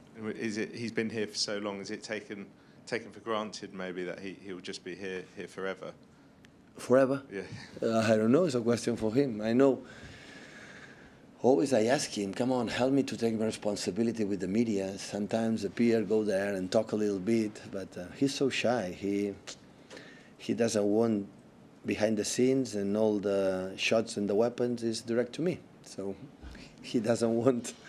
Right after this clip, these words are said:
Speaker 2: he doesn't want once, but it's what it is. Same was in Barcelona, so he liked that position. And, uh, you know, I respect him a lot. A part of,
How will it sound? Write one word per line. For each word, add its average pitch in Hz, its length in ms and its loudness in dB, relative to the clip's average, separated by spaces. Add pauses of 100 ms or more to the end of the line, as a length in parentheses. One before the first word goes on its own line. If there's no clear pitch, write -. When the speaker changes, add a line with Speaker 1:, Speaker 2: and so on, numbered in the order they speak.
(600)
Speaker 2:
he - 180 4
doesn't 120 360 4
want 117 260 6
once, 127 580 2 (340)
but 107 240 2
it's 117 100 0
what 110 140 6
it 107 60 8
is. 120 160 6 (280)
Same 120 240 4
was 104 160 2
in 92 120 0
Barcelona, 92 560 -4
so 87 320 -10 (100)
he 98 80 -2
liked 98 240 -2
that 92 180 -6
position. 92 520 -8 (1120)
And, 98 180 -8
uh, 95 60 -8 (400)
you 98 100 -4
know, 123 180 0
I - 40 -10
respect 95 500 -2
him 90 320 -4 (640)
a - 20 -14
lot. 92 280 -8
A - 40 -4
part 120 240 4
of, 87 160 -2